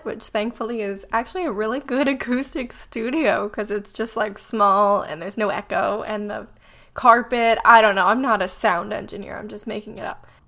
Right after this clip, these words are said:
But I had to do that because my new apartment is on the ground floor, like, right next to the pool, which is cool 'cause I feel like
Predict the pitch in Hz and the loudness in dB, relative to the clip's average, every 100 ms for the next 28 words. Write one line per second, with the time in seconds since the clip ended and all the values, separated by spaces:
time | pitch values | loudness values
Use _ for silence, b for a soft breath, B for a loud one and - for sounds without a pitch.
0 | - - 240 240 226 226 220 214 185 214 | -6 2 4 4 2 2 4 4 2 0
1 | 233 190 185 214 202 190 196 226 214 208 | -2 -4 -4 -4 -4 -2 -4 -4 -2 -2
2 | 202 269 254 254 226 220 208 196 175 202 | 0 -4 -2 -4 -2 -2 -2 -2 -2 -2
3 | 220 214 208 208 - 180 185 214 - 208 | -2 0 0 -4 -6 -8 -6 -10 -8 -8
4 | 190 - 214 214 277 311 233 208 208 - | -8 -10 -2 2 2 0 -2 -4 -6 -2
5 | 302 277 226 214 202 214 196 190 | 0 0 -2 -2 0 0 0 -2